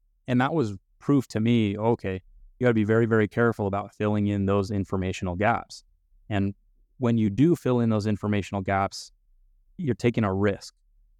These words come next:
And so being conscious that that's what you're doing, I think, is a really important thing. Um, any, not in my case, but just speaking generally, any hostility we have, any ignorance we have,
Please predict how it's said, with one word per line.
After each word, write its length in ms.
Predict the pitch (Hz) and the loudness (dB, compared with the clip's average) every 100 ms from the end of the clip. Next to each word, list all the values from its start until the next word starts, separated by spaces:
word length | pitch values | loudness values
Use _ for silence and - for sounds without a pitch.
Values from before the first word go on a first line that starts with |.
| _ | _
And 120 | 110 - | -4 -2
so 100 | 107 | 0
being 280 | 113 110 | 0 0
conscious 680 | 104 - 107 113 - 104 - | -2 -2 2 2 0 -4 -4
that 160 | 104 104 | -6 0
that's 240 | 101 - | -2 -2
what 100 | 107 | -4
you're 120 | 98 | -2
doing, 340 | 98 104 101 98 | 0 0 -2 -4
I 20 | |
think, 220 | 110 101 | -4 -4
is 80 | 101 | -2
a 80 | 95 | -2
really 340 | 104 104 104 | 0 0 0
important 440 | 95 - 104 98 | -2 -2 -4 -4
thing. 280 | - 104 98 - _ - - _ - | -4 -4 -4 -8 _ -20 -20 _ -4
Um, 460 | 104 101 95 95 - _ _ _ _ | -2 0 -2 -4 -10 _ _ _ _
any, 560 | 135 143 151 135 127 - _ _ _ _ - | -2 0 0 0 -4 -8 _ _ _ _ -6
not 260 | 131 123 117 | 2 2 4
in 80 | |
my 180 | 107 117 | 2 2
case, 400 | 110 117 101 - - - | 0 -2 -4 -8 -16 -8
but 100 | 104 | -4
just 180 | 107 - | -4 -2
speaking 360 | 120 - 107 | -4 -2 -2
generally, 540 | 95 117 117 107 107 101 _ _ _ _ - | 2 2 2 0 -2 -6 _ _ _ _ -2
any 160 | 131 | 0
hostility 640 | 143 - - - 127 120 113 | 2 0 0 2 2 2 0
we 140 | 110 | 0
have, 340 | 101 101 104 110 | 0 0 -2 -6
any 180 | 113 117 | -2 0
ignorance 460 | 120 117 110 104 - | 2 0 0 -2 -4
we 140 | 104 | -4
have, 360 | 101 107 110 | -2 -4 -8